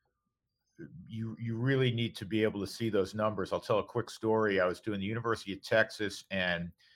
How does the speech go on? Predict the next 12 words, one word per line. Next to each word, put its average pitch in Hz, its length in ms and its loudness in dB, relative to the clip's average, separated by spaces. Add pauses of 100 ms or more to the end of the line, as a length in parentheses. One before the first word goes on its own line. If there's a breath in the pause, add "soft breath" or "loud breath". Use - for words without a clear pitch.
(260 soft breath)
Louisiana 117 960 2
Lafayette 101 880 6 (800)
in 95 240 -4
Austin 98 800 2
a 92 60 -2
number 107 340 2
of - 160 -2
years 101 300 0
ago, 80 440 2 (520 soft breath)
and 98 440 4
Louisiana 120 560 2
Lafayette 104 800 6